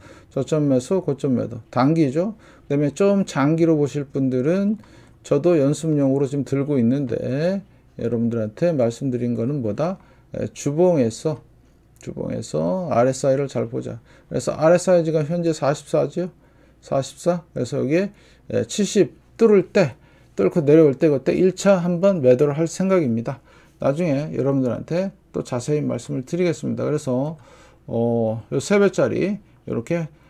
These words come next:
예, 간간히 좀 팔로우 하는 걸로 말씀을 좀 드리겠습니다. 아무튼 오늘 가장 중요한 이슈는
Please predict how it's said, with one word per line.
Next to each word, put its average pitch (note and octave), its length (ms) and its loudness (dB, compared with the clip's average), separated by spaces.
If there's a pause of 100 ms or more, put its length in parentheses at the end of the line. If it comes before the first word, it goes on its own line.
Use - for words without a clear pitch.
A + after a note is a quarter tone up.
(140)
예, G2 300 -8 (340)
간간히 D3+ 600 2
좀 A#2 140 -4
팔로우 D#3+ 420 0
하는 D#3+ 240 -4
걸로 C#3+ 420 -4
말씀을 B2+ 420 -6
좀 B2+ 220 -8
드리겠습니다. D3+ 720 0 (500)
아무튼 F3 680 0 (520)
오늘 G3 300 0
가장 G3 380 2
중요한 F3+ 400 0
이슈는 C3+ 720 -2